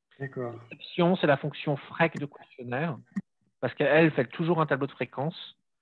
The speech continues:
Speaker 2: quel que soit le type de variable. Donc, si je reprends un V là, dans questionnaire, il y a une fonction frec. Et si je fais frec de V, vous aurez votre tableau de fréquence en vous m-, mettant les codes et les étiquettes. Mais parce que frec fait toujours un tableau de fréquence.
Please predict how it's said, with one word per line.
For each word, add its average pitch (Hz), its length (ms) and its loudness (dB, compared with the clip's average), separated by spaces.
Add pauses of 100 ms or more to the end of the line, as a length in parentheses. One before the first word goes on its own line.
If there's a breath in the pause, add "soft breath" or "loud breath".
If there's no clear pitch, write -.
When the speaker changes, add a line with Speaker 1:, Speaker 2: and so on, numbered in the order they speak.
(300 soft breath)
Speaker 2:
quel 151 160 2
que 160 100 4
soit 160 200 4
le 151 80 4
type 147 200 -8
de 143 80 0
variable. 120 400 -4 (1200)
Donc, 113 140 -14
si - 160 -4
je 151 80 0
reprends 147 320 0
un 123 60 4
V 123 280 2
là, 131 340 2 (420)
dans 131 100 2
questionnaire, 156 560 2
il 143 60 -2
y - 20 -2
a 131 40 -4
une 123 60 -8
fonction 131 360 -12
frec. - 360 -4 (720)
Et 127 40 -16
si - 120 -14
je - 60 -8
fais 143 100 -2
frec 147 300 -2
de 131 100 0
V, 135 160 2
vous 139 260 -2
aurez 139 200 2
votre 151 160 0
tableau 143 220 0
de - 60 -8
fréquence - 520 -6 (580)
en 131 80 6
vous 139 140 2
m-, 151 220 4
mettant 139 340 2
les 151 120 4
codes 156 220 2
et 147 60 4
les 135 160 -2
étiquettes. 135 480 -10
Mais 117 100 -8
parce 131 160 -2
que 135 140 -4
frec - 560 -2 (1040)
fait 175 120 4
toujours 180 320 2
un 170 80 4
tableau 151 220 0
de - 40 -12
fréquence. - 600 -6